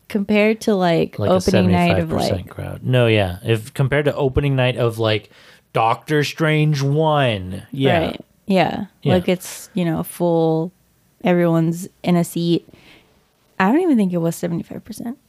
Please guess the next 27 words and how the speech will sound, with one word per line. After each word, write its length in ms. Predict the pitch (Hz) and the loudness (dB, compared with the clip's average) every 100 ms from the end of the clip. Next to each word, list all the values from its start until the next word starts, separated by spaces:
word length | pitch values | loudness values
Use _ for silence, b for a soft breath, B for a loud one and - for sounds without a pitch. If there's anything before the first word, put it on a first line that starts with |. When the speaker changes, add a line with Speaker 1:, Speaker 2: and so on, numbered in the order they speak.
| _ _ _ _ - | _ _ _ _ -4
Speaker 2:
I 160 | 123 127 | 2 4
think 160 | 143 | 6
it 40 | 110 | 4
was 120 | 90 | 2
Speaker 1:
capacity. 280 | 87 92 95 | -2 -4 -8
Speaker 2:
seventy-five 200 | - - | -12 -16
percent. 320 | - - - _ _ _ _ _ | -16 -16 -16 _ _ _ _ _
Speaker 1:
But 320 | 202 190 180 - b b b _ _ | 0 2 0 -4 b b b _ _
it 240 | 202 202 208 | 0 0 0
was 320 | 220 214 - - _ _ _ _ _ _ _ | -2 -2 -14 -20 _ _ _ _ _ _ _
Speaker 2:
But 220 | 131 165 | -2 0
also, 360 | 160 170 170 202 | 2 0 2 0
you 180 | 170 147 | 2 0
have 100 | 214 | 0
to 80 | |
Speaker 1:
Mm-hmm. 40 | - | 0
Speaker 2:
consider 580 | 143 123 139 120 117 110 | -2 0 0 2 0 0
that 260 | 107 104 - _ _ _ | -4 -8 -10 _ _ _
every 540 | - 135 131 127 120 117 | -2 0 0 2 2 2
room 440 | 101 107 107 104 | 0 2 2 0
in 120 | 98 | -2
that 200 | 95 90 - | -4 -6 -6
theater 280 | 104 90 90 | -6 -6 -8
was 140 | 85 | -12
playing 240 | - 87 90 | -10 -10 -8
the 60 | |
movie. 360 | 92 - - | -12 -14 -20